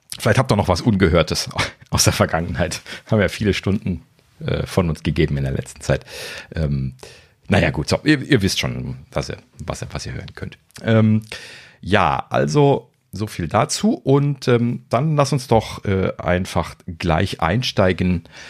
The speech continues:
äh, in den ersten Punkt. Und da, äh, ist es auch schade, dass Thorsten nicht da ist, denn ich hätte ihm jetzt gesagt,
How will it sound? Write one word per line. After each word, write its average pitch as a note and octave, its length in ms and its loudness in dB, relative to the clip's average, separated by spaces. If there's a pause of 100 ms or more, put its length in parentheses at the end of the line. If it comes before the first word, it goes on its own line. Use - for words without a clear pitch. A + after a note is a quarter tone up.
(200)
äh, D#2+ 360 2
in G2 120 0
den G2+ 120 2
ersten G#2 380 0
Punkt. G#3+ 340 2
Und - 260 -4
da, C#3 360 2
äh, A#2+ 360 0
ist A#2 120 -2
es B2 200 -4
auch G#2 120 -2 (140)
schade, C3 420 0
dass - 180 -2
Thorsten B2+ 400 0
nicht F2 180 -6
da D#3 200 4
ist, - 520 -2
denn D3 280 2
ich - 160 -4
hätte C3 180 0
ihm A2+ 120 -4
jetzt A2 200 -4
gesagt, F2 300 -4